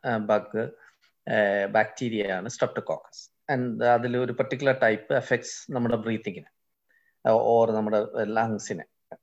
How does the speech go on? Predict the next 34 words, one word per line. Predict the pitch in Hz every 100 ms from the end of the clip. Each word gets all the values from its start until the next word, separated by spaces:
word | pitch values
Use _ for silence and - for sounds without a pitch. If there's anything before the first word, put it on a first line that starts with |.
| _ -
അപ്പൊ | 135
ആ | 139 156 185 - -
Streptococcus-ന്റെ | - 160 185 180 180 - 180 196 185
infection | 156 160 151 - 165 170
can | - 165 160
range | 147 147 165 160
from | - 165 160 151
having | 151 156
a | 151 147
small | - 151 151
throat | 147 147 139 135 143
infection | 147 143 - 170 233 _ _ _ _
to | 131
a, | 113 110 101 127 110
a |
chest | - 120 - -
infection | 143 147 143 - - 156
to | - 127
pneumonia | 110 117 131 143 143 -
to | - _ - 131 135 135 - - _ 123
affecting, | - 123 - 139 139
as, | 117 127 - - - -
ആ, | 135 139 -
മുമ്പ് | 147 135 135
നമ്മൾ | 131 135
സംസാരിച്ച | 127 123 120 123 117
പോലെ | 123 127
ഹോൾ | 127 135
ബോഡിനെ | 127 123 123 127 123
ഇത് | 123
ചെയ്യുന്ന | 120 120 120
sepsis | 147 131 131 - 127
ആയി | 123
മാറാം. | 120 104